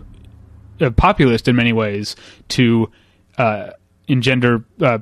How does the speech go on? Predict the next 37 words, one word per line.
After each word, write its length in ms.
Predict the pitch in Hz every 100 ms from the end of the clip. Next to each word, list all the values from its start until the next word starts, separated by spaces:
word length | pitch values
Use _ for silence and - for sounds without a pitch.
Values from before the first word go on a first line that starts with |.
| -
social 300 | - 156 135
change 480 | 127 - 120 101 98
or 140 | - 113
progress. 720 | - 135 110 95 95 - - - - _
Uh, 140 | 117 110
Michael 360 | 135 143 143
York 340 | 139 143 131 117
as 180 | 113 107
this, 280 | 110 -
he's 220 | - 127 127
not 180 | 147
just 260 | 123 131 -
a 60 | 113
rich 280 | 120 113
patron 280 | - 139 127
of 60 | 120
the 80 | 127
art, 240 | 120 82
he's 200 | 131 113
a 60 | 104
believer 560 | 110 113 120 127 117
in 80 | 113
the 100 | 107
arts 340 | 120 110 104
and 220 | 110 101 - - - -
in, 380 | 113 107 104 120
um, 560 | 117 104 101 95 135 156 - - -
you 100 | 135
know, 80 | 110
progr-, 400 | - 131 127 143 - -
progressive 480 | - 135 131 - 117
for 120 | 123
the 60 | 113
time 260 | 131 117
values. 540 | 113 123 120 110 107 117
And 120 | 113
he, 220 | 113 113